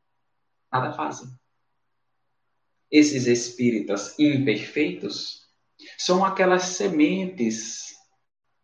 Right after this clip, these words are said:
que não caíram em terra firme, que caíram em meio às rochas e que o sol vem e seca. São as pessoas que conhecem a verdade,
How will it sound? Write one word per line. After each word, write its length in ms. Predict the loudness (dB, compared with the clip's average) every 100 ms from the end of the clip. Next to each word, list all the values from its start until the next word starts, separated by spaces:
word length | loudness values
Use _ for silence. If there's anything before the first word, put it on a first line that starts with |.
| _
que 160 | -2 0
não 340 | 4 4 4
caíram 680 | 4 4 4 2 0 0 0
em 160 | -2 0
terra 400 | 2 2 0 -8
firme, 520 | -6 -8 -8 -12 -16 _ _ _ _ _ _ _ _ _ _ _ _ _ _ _ _
que 120 | -20
caíram 400 | 4 6 6 2
em 20 | 0
meio 220 | 0 0
às 180 | -4 0
rochas 840 | 4 6 4 -2 -6 -10 -12 -16 -20 _ _ _ _
e 160 | -4 -4
que 180 | 0 0
o 60 |
sol 500 | 0 -2 0 2 2
vem 460 | 0 0 -2 -6 -10
e 80 | -10
seca. 680 | -10 -4 -4 -4 -6 -8 -10 _ _ _ _ _ _
São 220 | 0 2
as 180 | 2 0
pessoas 680 | -4 -4 -8 -2 0 2 0
que 120 | -6
conhecem 800 | -4 -2 2 6 6 4 -2 -4
a 60 | -4
verdade, 680 | -6 -2 2 2 0 -8